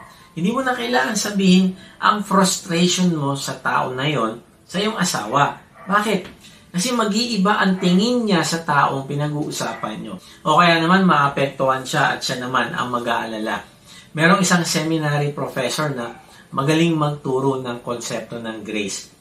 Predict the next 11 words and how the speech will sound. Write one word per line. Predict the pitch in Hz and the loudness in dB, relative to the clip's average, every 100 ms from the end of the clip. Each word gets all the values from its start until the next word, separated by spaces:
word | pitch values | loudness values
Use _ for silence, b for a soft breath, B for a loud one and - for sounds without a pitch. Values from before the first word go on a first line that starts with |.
| B B B | B B B
Pagkatapos | - 147 190 262 - 233 - | -4 2 4 4 0 -4 -4
niya | 214 | -4
ipaliwanag | 185 165 165 156 156 147 143 131 127 - | -4 0 2 4 4 4 2 -4 -8 0
ang | 147 185 185 B B | 4 4 0 B B
kaligtasan, | 147 156 165 151 139 - 120 104 95 - _ - | -2 0 -2 0 0 2 0 -2 -8 -20 _ -8
ay | 143 | -2
nagbigay | 170 165 160 156 | 0 2 2 0
siya | 151 143 135 | 0 -2 -4
ng | 131 | -6
isang | 143 127 120 | -6 -6 -4
examination. | 170 165 - 135 131 117 110 101 117 | -4 -2 0 0 -2 -6 -8 -8 -6